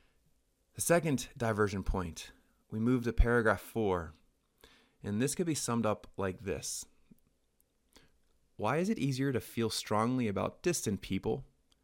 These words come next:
than it is towards people who are close to us? Have you ever thought about that? I can feel really strongly about that enemy or that really awesome person all the way over there. But those people who are so close to me,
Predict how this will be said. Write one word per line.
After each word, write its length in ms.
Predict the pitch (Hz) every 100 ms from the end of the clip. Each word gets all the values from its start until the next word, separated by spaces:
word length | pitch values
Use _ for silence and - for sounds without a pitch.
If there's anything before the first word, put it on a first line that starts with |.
| _ _ _
than 200 | - 110
it 80 | 120
is 200 | 139 131
towards 340 | - 123 113 -
people 320 | - 117 110
who 140 | 104
are 160 | 104 98
close 520 | - - 107 104 -
to 120 | -
us? 380 | - - - - _ _ _ _ _ _ _ _ _
Have 100 | -
you 60 | 110
ever 60 |
thought 240 | 110 110 110
about 180 | 113 113
that? 200 | 113 - _ _ _
I 140 | _ -
can 120 | 135
feel 180 | 139 123
really 300 | 123 160 147
strongly 420 | - 127 120 107
about 320 | 98 104 - - - -
that 200 | 117 117
enemy 400 | 117 117 104 101
or 200 | - 107
that 280 | 107 110 110
really 340 | 110 117 113 110
awesome 320 | 113 107 104
person 400 | - 107 - - _
all 180 | 151 160
the 80 | 139
way 140 | 127
over 180 | 120 110
there. 320 | 113 107 98 - - _ - _
But 80 | -
those 180 | 127 135
people 240 | 147 135
who 100 | 127
are 100 | 120
so 220 | - 143 131
close 460 | - 107 131 -
to 100 | -
me, 240 | 170 185